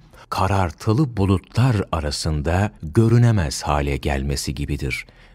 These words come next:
Güneş aynı yerde ama o kara bulutlar sebebiyle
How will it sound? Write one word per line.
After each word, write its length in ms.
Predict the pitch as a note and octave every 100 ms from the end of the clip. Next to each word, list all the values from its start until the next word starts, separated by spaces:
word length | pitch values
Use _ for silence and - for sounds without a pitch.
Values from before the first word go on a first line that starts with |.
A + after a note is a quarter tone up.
| -
Güneş 460 | D#2 E2+ D#2 - -
aynı 320 | - C3+ C3+ F#2
yerde 600 | C#2+ B1 B1 F2 B2 D3 -
ama 200 | F#2 D#2+
o 160 | D2 C2+
kara 320 | - F2 C3+ C3+
bulutlar 520 | G#2 G2 - F2 D2
sebebiyle 920 | - F2+ D#2 D#2 C#2 C2+ E2 C3+ D3